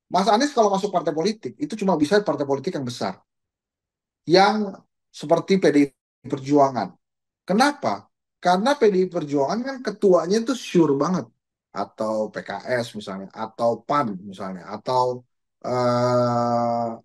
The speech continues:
apalagi misalnya partai-partai seperti Hanura dan lain-lain, itu pas ada rasa deg-degan juga tuh ketua umum, karena ada figur Anies Baswedan yang kuat juga. Jadi ada matahari kembar, jadi kemungkinan besar dia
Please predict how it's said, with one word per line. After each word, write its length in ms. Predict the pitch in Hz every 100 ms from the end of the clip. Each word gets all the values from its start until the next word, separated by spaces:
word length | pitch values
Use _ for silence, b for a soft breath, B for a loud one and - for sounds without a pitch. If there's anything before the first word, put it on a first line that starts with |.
| _ 113
apalagi 340 | 107 127 127 135
misalnya 220 | 123 131
partai-partai 500 | 127 120 123 120 127
seperti 320 | 127 - 110 123
Hanura 300 | 117 147 143
dan 160 | 135 123
lain-lain, 260 | 120 175 240
itu 100 | 339
pas 160 | 311 - - _ _ _ _ -
ada 100 | 233
rasa 360 | 240 226 214 254 226 190 _ _ _ -
deg-degan 500 | 208 220 - - 269 285
juga 120 | 339 311
tuh 60 | 247
ketua 160 | 277 277
umum, 140 | 285 277
karena 200 | 262 311
ada 80 | 294
figur 240 | 277 233 269
Anies 160 | 262 226
Baswedan 420 | 254 247 277 311
yang 180 | 302 285
kuat 240 | 277 277 -
juga. 260 | 330 240 196 _ _ _ _ _ _ 151
Jadi 140 | 196
ada 160 | 269 240
matahari 380 | 220 220 208 208
kembar, 320 | 247 240 190 190
jadi 180 | 254
kemungkinan 360 | 233 208 214 208
besar 200 | 214 254 247
dia 100 | 247